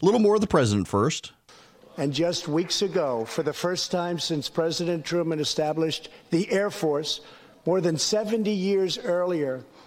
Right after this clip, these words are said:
Speaker 2: we created a brand new branch of the United States Armed Forces. It's called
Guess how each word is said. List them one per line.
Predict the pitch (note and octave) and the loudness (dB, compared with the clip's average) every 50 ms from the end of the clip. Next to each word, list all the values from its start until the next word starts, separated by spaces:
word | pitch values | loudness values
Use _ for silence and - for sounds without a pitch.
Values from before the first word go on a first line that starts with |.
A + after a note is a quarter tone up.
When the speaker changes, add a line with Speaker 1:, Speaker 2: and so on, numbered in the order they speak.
| - - _ _ _ - | -20 -20 _ _ _ -2
Speaker 2:
we | - E3+ | -2 -2
created | E3+ E3+ - F3+ F3 F3+ F#3+ F#3 F3+ E3+ | 0 0 0 0 2 2 2 2 0 0
a | |
brand | C3+ C#3 E3 E3+ F3 F3+ F#3 F#3 | 0 0 0 0 0 0 0 0
new | F#3 F#3 | 0 0
branch | D3+ C3+ E3 E3 D#3+ E3 F3 D#3+ - | 0 0 -2 0 0 -2 -4 -2 -2
of | D#3+ C#3 C3+ | -4 -2 0
the | D3 | 0
United | C#3+ C#3 C#3+ C#3+ D#3 E3 E3+ E3 C#3+ | 0 0 0 0 -2 -2 -2 -2 -2
States | - - - D#3+ D#3 C3+ - D#4+ | -2 -2 0 0 0 -2 -4 -4
Armed | C#4 F3+ D#3 E3+ F3 E3+ | -2 -2 -2 -2 -2 -4
Forces. | - - C#3+ C3 B2 A#2+ - B2+ B2 B2+ B2+ - - - - - - - - - - | -4 -2 -2 -2 -2 -2 -2 -2 -2 -2 -4 -6 -8 -12 -18 -20 -20 -20 -20 -10 -4
It's | - C3 B2+ - | -2 -2 -2 -2
called | - - D3 D3 D3 D3+ D3+ C#3+ C#3+ C#3+ - | -2 0 0 2 2 2 2 0 -2 -4 -6